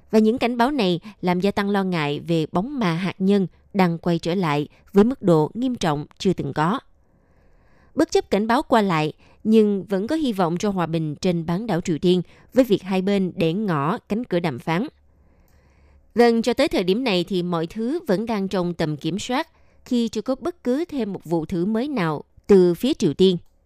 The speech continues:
Tính từ đầu năm cho tới nay, Ngoại trưởng Hàn Quốc ngài Kang Kyung-hwa cho rằng cần phải sớm nối lại các cuộc đối thoại để không bỏ lỡ động lực đàm phán. Theo Ngoại trưởng Hàn Quốc bà Kang Kyung-hwa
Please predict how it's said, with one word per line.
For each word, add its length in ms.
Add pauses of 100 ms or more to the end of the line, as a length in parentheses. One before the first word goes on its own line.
Tính 220
từ 200
đầu 180
năm 260
cho 180
tới 140
nay, 220 (560)
Ngoại 160
trưởng 180
Hàn 260
Quốc 260
ngài 240
Kang 300
Kyung-hwa 580
cho 200
rằng 240 (400)
cần 240
phải 160
sớm 300
nối 140
lại 160
các 160
cuộc 140
đối 140
thoại 340
để 200
không 320
bỏ 120
lỡ 240
động 220
lực 160
đàm 180
phán. 320 (1040)
Theo 260
Ngoại 180
trưởng 180
Hàn 240
Quốc 220
bà 300
Kang 320
Kyung-hwa 560